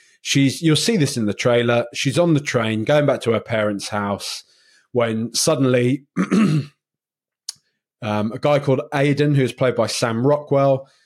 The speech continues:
comes and sits opposite her, starts talking to her, tells her he loves her book, and then drops the old, "Okay, when I tell you to grab onto me, I'm gonna need you to grab onto me. And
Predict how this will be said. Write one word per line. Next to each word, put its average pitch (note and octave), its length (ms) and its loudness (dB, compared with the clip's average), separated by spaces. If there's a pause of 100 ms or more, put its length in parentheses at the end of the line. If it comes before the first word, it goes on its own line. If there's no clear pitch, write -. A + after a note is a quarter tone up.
(140)
comes F#3+ 240 2
and C#3+ 100 2
sits C#3+ 240 -4
opposite A#2 480 -2
her, A#2 340 -2 (200)
starts D#3+ 340 -2
talking C#3 360 0
to B2 100 2
her, A#2+ 80 4
tells D#3+ 320 2
her B2 60 2
he A#2 100 0
loves A2+ 240 -2
her G#2+ 100 0
book, C3+ 400 -2
and B2 240 0
then B2+ 220 0
drops B2 420 0
the A#2 160 0
old, A2 380 0 (360)
"Okay, B2+ 440 -2 (340)
when D#3 240 2
I F3+ 200 4
tell D#3+ 360 2
you B2 400 0 (440)
to A#2+ 220 0
grab C3 320 0
onto B2 300 -2
me, G#2 320 -2 (240)
I'm C#3 160 2
gonna C3 160 2
need B2 240 -2
you A2+ 120 0
to G#2+ 100 -8
grab G#2+ 260 0
onto G#2 300 -2
me. F#2 260 -6 (360)
And A2+ 580 -2